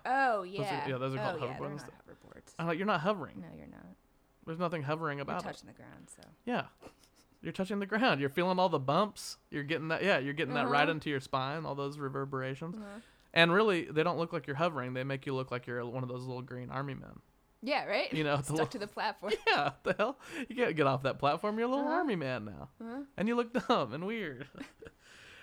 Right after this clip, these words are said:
Speaker 2: Um, so if Mars is the red planet, could you call Earth the bread planet?
Speaker 1: The bread planet?
Speaker 2: Yeah.
Speaker 1: Well, I,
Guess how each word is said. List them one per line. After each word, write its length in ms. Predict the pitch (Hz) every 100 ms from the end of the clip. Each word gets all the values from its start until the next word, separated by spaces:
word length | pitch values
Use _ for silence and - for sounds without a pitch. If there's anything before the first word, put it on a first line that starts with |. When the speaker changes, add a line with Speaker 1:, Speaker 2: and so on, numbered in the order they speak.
| - -
Speaker 2:
Um, 360 | 226 240 226 -
so 160 | 190
if 120 | 208 190
Mars 580 | 202 233 254 254 233
is 240 | - 165 160
the 120 | 151
red 300 | 139 143 143
planet, 400 | - 123 127 - - _ -
could 180 | 143 175
you 100 | 196
call 560 | 196 185 175 165 - - _ _ -
Earth 280 | 139 135
the 100 | 147
bread 340 | 123 127 135 139
planet? 420 | 160 151 160 - - _ _ _ _ _ _ _ _ _
Speaker 1:
The 100 | 220
bread 400 | 208 185 196 226
planet? 360 | 240 226 240 220
Speaker 2:
Yeah. 320 | 285 156 - - - _
Speaker 1:
Well, 300 | 196 196 151 - - _ _ _ _ _ _ _ _ _ _ _ _ _ _
I, 100 | -